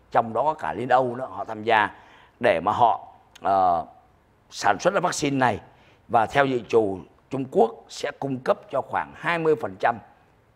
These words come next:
dân số các quốc gia trên thế giới trước khi họ, nghĩa là hoàn tất, ờ, cung cấp cho hết tất cả một chấm bốn tỷ dân của họ. Đó là cái chương trình như vậy.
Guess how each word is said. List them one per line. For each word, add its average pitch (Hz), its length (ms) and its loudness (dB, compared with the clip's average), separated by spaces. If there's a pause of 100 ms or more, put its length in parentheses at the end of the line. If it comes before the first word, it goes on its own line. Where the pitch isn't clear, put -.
dân 131 200 -4
số 165 300 0
các 160 180 4
quốc 156 100 -8
gia 131 220 2
trên 110 180 -6
thế 117 100 -8
giới 120 300 -6 (500)
trước 240 240 -2
khi 127 160 -4
họ, 101 240 -4 (560)
nghĩa 110 140 -2
là 120 140 2
hoàn 95 200 -4
tất, - 200 -2 (480)
ờ, 85 240 -2 (120)
cung 135 160 -6
cấp 165 180 -2 (140)
cho 107 260 0
hết 139 240 -8
tất - 180 -10
cả 80 180 -4
một 92 180 -12 (100)
chấm 139 180 -8
bốn 180 180 -2
tỷ 90 180 -12
dân 107 240 -8
của 92 140 -4
họ. - 260 2 (160)
Đó 101 160 6
là 127 60 -6
cái 113 120 -10
chương 117 140 -8
trình 98 300 -6
như 127 60 -2
vậy. 123 180 4